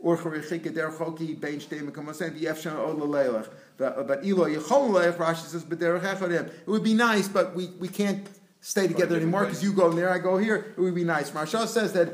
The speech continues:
Speaker 1: it's been a nice, it's been nice meeting you. You know, like nice, nice to spend some time with you. Amar Abaye, and they separated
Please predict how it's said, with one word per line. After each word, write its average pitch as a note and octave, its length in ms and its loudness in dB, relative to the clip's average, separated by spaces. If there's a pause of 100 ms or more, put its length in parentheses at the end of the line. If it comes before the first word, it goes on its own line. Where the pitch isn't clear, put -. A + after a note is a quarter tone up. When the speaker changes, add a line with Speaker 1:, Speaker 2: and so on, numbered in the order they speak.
(140)
Speaker 1:
it's E3+ 160 -4
been A#3 220 2
a A3+ 100 4
nice, D#3 400 -2
it's - 140 -16
been F#3+ 160 2
nice F#3+ 260 2
meeting F3 300 2
you. A#2+ 60 -2
You C3+ 120 -6
know, C#3+ 140 0
like C3+ 180 0 (260)
nice, D#3+ 320 0
nice F3 220 0
to - 80 -12
spend E3+ 240 -2
some E3 140 -8
time D#3+ 320 -6
with B2+ 160 -8
you. G2+ 180 -2 (420)
Amar E3+ 280 0
Abaye, D#3+ 420 0 (140)
and F3+ 160 0
they G#3 60 0
separated G3+ 580 -4